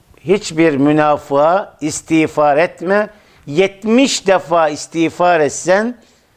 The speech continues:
Allah kesinlikle öylelerini affetmeyecektir." Hazreti Ömer radıyallahu anh'ın, e, görüşünü tescil eden yeni bir ayet-i kerime böylece inmiş oldu. Münafıkların namazını kılmak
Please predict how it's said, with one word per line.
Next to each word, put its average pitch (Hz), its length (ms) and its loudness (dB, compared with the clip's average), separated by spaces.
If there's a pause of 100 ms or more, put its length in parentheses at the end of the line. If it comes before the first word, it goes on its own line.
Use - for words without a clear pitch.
(120)
Allah 151 380 0 (100)
kesinlikle 139 840 -4
öylelerini 143 840 0 (240)
affetmeyecektir." 117 1080 -4 (580)
Hazreti 170 540 0
Ömer 165 280 2
radıyallahu 135 500 2
anh'ın, 160 440 -2 (560)
e, 123 280 2
görüşünü 147 840 0
tescil 170 560 0
eden 170 420 0 (340)
yeni 156 300 0
bir 147 240 0
ayet-i 139 380 -2
kerime 127 520 -2
böylece 135 480 0
inmiş 131 400 0
oldu. 101 220 -4 (540)
Münafıkların 165 960 0
namazını 135 580 -2
kılmak 147 440 0